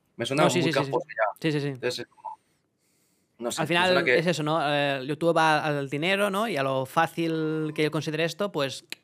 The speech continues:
Speaker 2: para allá que va. Y promociona ese tipo de contenido, ¿no? Aparte que, bueno, Twitch no es un buscador, ¿no? Al fin y al cabo, es un,
Speaker 1: No.
Speaker 2: es para crear contenido, como el que, que hacemos.
Speaker 1: Tal
Speaker 2: Y en
Speaker 1: cual.
Speaker 2: cambio Twitch,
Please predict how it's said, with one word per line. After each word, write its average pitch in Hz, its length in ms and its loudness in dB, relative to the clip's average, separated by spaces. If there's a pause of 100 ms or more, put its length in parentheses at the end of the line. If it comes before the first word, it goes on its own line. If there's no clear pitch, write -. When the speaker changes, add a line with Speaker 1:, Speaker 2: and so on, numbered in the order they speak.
(140)
Speaker 2:
para 131 160 -4
allá 131 180 -6
que 131 100 -12
va. 123 160 -10 (520)
Y 147 80 -8
promociona 147 560 0
ese 143 180 -4
tipo 147 160 -8
de 135 80 -4
contenido, 131 460 -8
¿no? 147 120 -10 (480)
Aparte 147 360 0
que, 156 180 4
bueno, 165 240 0
Twitch - 380 -6 (240)
no 170 100 -6
es 165 60 -4
un 175 100 -2
buscador, 165 440 -4
¿no? 165 140 -10
Al 262 60 -14
fin 156 120 -8
y - 20 -4
al 135 60 -6
cabo, 208 340 -4
es - 160 -8
un, 165 80 -6
Speaker 1:
No. 151 120 -4
Speaker 2:
es 151 120 -6
para 165 160 2
crear 151 180 0
contenido, 151 580 -4 (240)
como 135 180 -6
el 127 60 -8
que, 127 320 -8 (120)
que - 60 -8
hacemos. 165 400 -4 (400)
Speaker 1:
Tal - 160 -18
Speaker 2:
Y 170 40 -2
en 160 40 2
Speaker 1:
cual. - 80 4
Speaker 2:
cambio 185 220 2
Twitch, - 420 -2